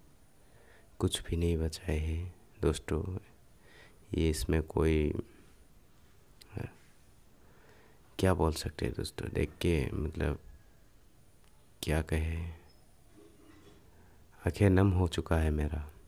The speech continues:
मैं कुछ नहीं कह सकता। बस मैं प्रार्थना करता हूँ कि ऐसे दुर्घटना कभी ऐसे दोबारा ना हो, और जितने भी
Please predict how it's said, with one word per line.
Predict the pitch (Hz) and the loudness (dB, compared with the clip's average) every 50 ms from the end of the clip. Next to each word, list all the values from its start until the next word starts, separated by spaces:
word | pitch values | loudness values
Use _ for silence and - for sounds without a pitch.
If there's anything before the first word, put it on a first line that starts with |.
| - - - - - - - - - - - - - - - - - - - - - - - | -20 -20 -20 -20 -20 -20 -20 -20 -20 -20 -20 -20 -20 -20 -20 -20 -20 -20 -20 -16 -4 2 4
मैं | 92 87 | 4 4
कुछ | - - - - - | 4 2 0 2 4
नहीं | 90 82 80 | 4 4 4
कह | 78 - 80 78 | 2 2 0 0
सकता। | - - - - - - - - - - - - | 0 -2 -8 -8 -4 -4 -4 -4 -4 -6 -6 -4
बस | - - - - - - - - - - - - - - - - - - - - - - - - - - - - - - - - | 0 0 2 2 0 -2 -6 -10 -14 -20 -20 -20 -20 -20 -20 -20 -20 -20 -20 -20 -20 -20 -20 -20 -20 -20 -20 -20 -20 -14 -4 0
मैं | 85 87 | 0 0
प्रार्थना | 82 - 85 85 82 80 - - 87 87 85 82 | 2 4 6 6 6 6 4 2 2 2 2 2
करता | - - 82 78 - - 80 | 2 2 0 0 0 0 0
हूँ | 78 80 80 80 80 82 85 87 90 87 87 - - - - - - - - - - - - - - - - - - | 0 0 0 -2 -2 -4 -6 -6 -8 -10 -10 -12 -20 -20 -20 -20 -20 -20 -20 -20 -20 -20 -20 -20 -20 -20 -20 -14 -6
कि | - 87 82 78 - - - - - | 0 0 2 2 0 -4 -6 -2 0
ऐसे | 85 82 80 - - - 82 82 78 | 2 2 2 2 0 0 2 2 2
दुर्घटना | 78 - 80 - - 85 82 80 - - 82 80 82 | 2 0 0 2 2 0 0 -2 -2 -4 -2 -2 -2
कभी | - - 78 78 80 82 82 80 | 0 0 2 2 4 4 4 4
ऐसे | 78 78 - - - 82 80 80 82 82 - - - - - - - - - - - - - - - | 2 2 0 0 -2 -2 -2 -2 -2 -4 -8 -12 -18 -20 -20 -20 -20 -20 -20 -18 -20 -20 -16 -4 2
दोबारा | 85 92 87 87 90 92 95 98 95 92 | 4 6 8 8 8 8 8 8 6 6
ना | 92 90 90 | 6 6 4
हो, | 87 85 85 82 - - 98 98 98 - - - - - - - - - - - - - - - - - - - - - - - - - - - - | 4 2 0 -2 -2 -2 -4 -6 -10 -14 -20 -20 -20 -20 -20 -20 -20 -20 -20 -20 -20 -20 -20 -20 -20 -20 -20 -20 -20 -20 -20 -20 -20 -20 -10 -2 4
और | - 78 80 78 78 78 78 78 - - - 95 95 | 6 8 8 8 8 8 6 4 2 0 -4 -6 -4
जितने | 87 87 82 - - 90 85 85 82 | -2 -2 -2 0 2 2 4 4 4
भी | 85 85 85 | 4 2 2